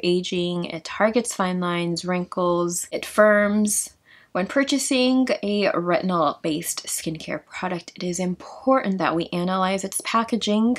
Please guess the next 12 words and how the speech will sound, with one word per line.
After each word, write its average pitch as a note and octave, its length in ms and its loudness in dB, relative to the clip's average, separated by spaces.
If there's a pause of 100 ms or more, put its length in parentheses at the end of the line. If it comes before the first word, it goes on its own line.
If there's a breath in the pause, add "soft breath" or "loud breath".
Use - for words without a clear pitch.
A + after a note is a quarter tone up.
(140)
Anything C#4+ 520 6
that G3+ 600 2
is F#3+ 220 0
not F3 320 4
an F3+ 180 -4
airtight A3 580 0
packaging F#3 540 -2
is F3+ 200 -4
not G3 260 2
worth F#3+ 400 -2
your G3 140 -2
hard-earned E3+ 960 -2